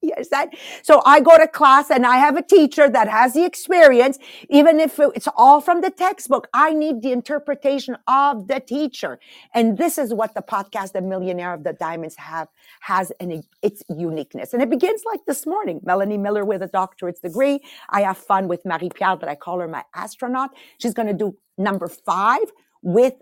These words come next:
a quiz. So let's get ready. No further ado, take it away, Melanie, my friend.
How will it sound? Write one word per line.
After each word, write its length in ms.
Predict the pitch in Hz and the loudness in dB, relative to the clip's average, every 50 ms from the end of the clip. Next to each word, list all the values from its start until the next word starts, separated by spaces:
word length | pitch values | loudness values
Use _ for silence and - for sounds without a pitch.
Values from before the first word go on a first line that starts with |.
| _ - | _ -2
a 160 | - 262 262 226 - | 0 0 0 0 -4
quiz. 500 | - - - 381 370 330 262 185 151 - | -4 2 6 8 8 8 8 6 4 -2
So 100 | - 233 | -2 2
let's 280 | 208 233 277 302 - - | 4 6 4 4 4 4
get 240 | - 349 330 302 277 | 6 6 6 6 6
ready. 360 | 311 339 339 330 381 392 381 370 | 4 6 6 6 4 2 -2 -4
No 180 | 220 214 214 208 | -4 -4 -4 -6
further 400 | 208 240 - 277 269 240 277 269 | -6 -4 -2 0 2 4 4 2
ado, 280 | 262 208 311 311 359 - | 2 2 0 -2 -4 -2
take 200 | - 330 269 233 | 0 0 2 4
it 80 | 294 269 | 4 4
away, 320 | 247 226 247 240 233 220 | 4 4 4 2 2 0
Melanie, 420 | 190 185 185 180 160 165 165 151 | 0 -2 -2 -2 -2 -4 -6 -8
my 140 | 143 147 - | -10 -12 -12
friend. 300 | 160 - - 101 - - | -14 -14 -14 -16 -16 -18